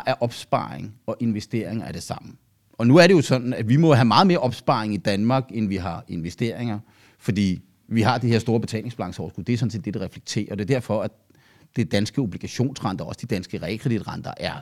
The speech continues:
meget lavere, end hvad vi ser i for eksempel i Storbritannien. Mm. Og hvad er det så med den der betalingsbalance? Der er en betalingsbalance, eller en opsparingskrise i hele Europa, fordi det, der sker, det er, når gaspriserne stiger,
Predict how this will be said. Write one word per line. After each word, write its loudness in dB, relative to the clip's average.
meget -2
lavere, -2
end -6
hvad -10
vi -8
ser -8
i -20
for -10
eksempel -12
i -14
Storbritannien. -2
Mm. -8
Og 8
hvad 8
er 8
det 6
så 6
med 6
den 8
der 2
betalingsbalance? 4
Der 10
er 10
en 4
betalingsbalance, 6
eller 10
en 6
opsparingskrise 6
i 6
hele 4
Europa, -2
fordi 2
det, 4
der 2
sker, 0
det 0
er, 4
når 2
gaspriserne 4
stiger, -6